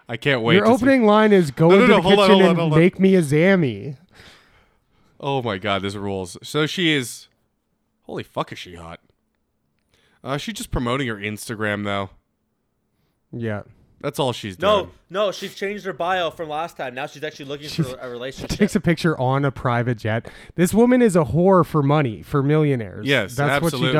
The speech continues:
Speaker 1: absolutely.
Speaker 2: for a living.
Speaker 1: Yeah. She,
Speaker 2: Oh,
Speaker 1: she is
Speaker 2: oh, I hate her.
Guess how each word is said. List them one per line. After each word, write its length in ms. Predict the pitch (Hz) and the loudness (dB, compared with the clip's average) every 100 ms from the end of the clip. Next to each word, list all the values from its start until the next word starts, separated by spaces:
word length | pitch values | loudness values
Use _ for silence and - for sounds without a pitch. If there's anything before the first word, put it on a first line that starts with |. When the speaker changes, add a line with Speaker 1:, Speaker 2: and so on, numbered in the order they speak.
| 151 | 0
Speaker 1:
absolutely. 20 | - | -2
Speaker 2:
for 120 | 147 | -4
a 60 | 131 | -2
living. 360 | 143 120 101 _ _ - | -6 -8 -14 _ _ -8
Speaker 1:
Yeah. 300 | 131 90 64 | -6 -6 -10
She, 600 | _ _ _ _ _ 196 | _ _ _ _ _ -2
Speaker 2:
Oh, 440 | 208 175 131 - | 0 2 -2 -8
Speaker 1:
she 160 | - 147 | -10 -2
is 120 | 143 | 2
Speaker 2:
oh, 40 | 180 | 2
I 260 | 170 143 | 0 -2
hate 380 | 107 - 151 175 | -6 -12 -8 -6
her. 340 | 160 127 110 | -6 -8 -12